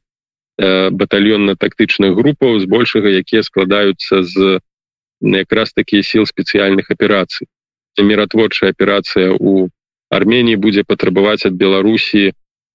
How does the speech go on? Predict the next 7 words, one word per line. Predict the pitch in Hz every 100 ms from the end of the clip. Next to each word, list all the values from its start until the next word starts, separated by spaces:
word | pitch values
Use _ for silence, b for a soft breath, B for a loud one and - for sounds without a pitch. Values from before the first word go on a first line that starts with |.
| _ _ 95
э, | 95 92
скажам, | 90 - 95 95 90
двух-трох | 107 113 - 104 101
тысячаў | 110 - 101 98
чалавек. | 92 104 98 101 101 87
Гэта | 90 95
аслабляе | 92 - 92 95 104 101 98